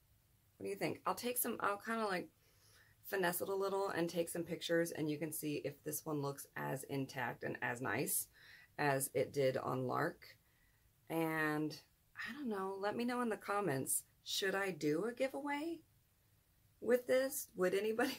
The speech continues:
<laughs> want, would anybody want this absolutely one-of-a-kind epitome of upcycling cardboard box dress? If not, like,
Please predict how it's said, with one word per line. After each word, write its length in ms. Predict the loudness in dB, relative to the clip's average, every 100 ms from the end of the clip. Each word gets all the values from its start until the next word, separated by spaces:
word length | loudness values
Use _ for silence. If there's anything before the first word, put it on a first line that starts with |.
| -8
<laughs> 140 | -6 -4
want, 120 | -4 -10 -12 -12 -2
would 140 | 8 8
anybody 380 | 8 2 0 0
want 360 | 0 0 2
this 240 | 0 0 -4 -12 -8 2
absolutely 800 | 4 4 2 0 0 0 2 2
one-of-a-kind 800 | 0 -2 -4 -4 -2 0 -2 -2
epitome 1000 | -4 -4 _ _ 2 2 4 2 0 -4 -10 _ _ _ 2
of 340 | 6 6 4 -4 2
upcycling 960 | 2 4 4 2 2 0 2 2 0 -2 -18 -20 -20 2
cardboard 400 | 4 6 2 4
box 260 | 2 2
dress? 420 | -2 -2 -6 -10 -14 _ 6
If 160 | 6
not, 340 | 8 8 8 4 4 8
like, 300 | 10 10